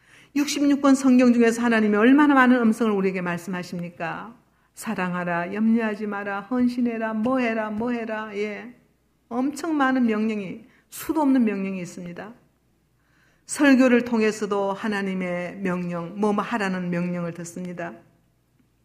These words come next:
또 우리는 세문안 교회라는 공동체 속에 살고 있지 않습니까?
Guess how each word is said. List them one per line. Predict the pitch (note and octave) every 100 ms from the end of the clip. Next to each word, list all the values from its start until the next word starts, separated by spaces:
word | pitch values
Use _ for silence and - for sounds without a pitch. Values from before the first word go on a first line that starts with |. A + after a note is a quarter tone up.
| _ _ _ _ _
또 | D4 C4+
우리는 | B3+ C#4 C4+
세문안 | C4 C4+ B3 C4 C4 A#3+
교회라는 | A#3+ A#3 A#3 A3 G#3+
공동체 | A3 A#3+ B3+ B3 A3+
속에 | A#3 G#3+
살고 | G#3 G3+ G3
있지 | F#3 G3+
않습니까? | F3+ F3 F3+ F3 F3 F3+ B3+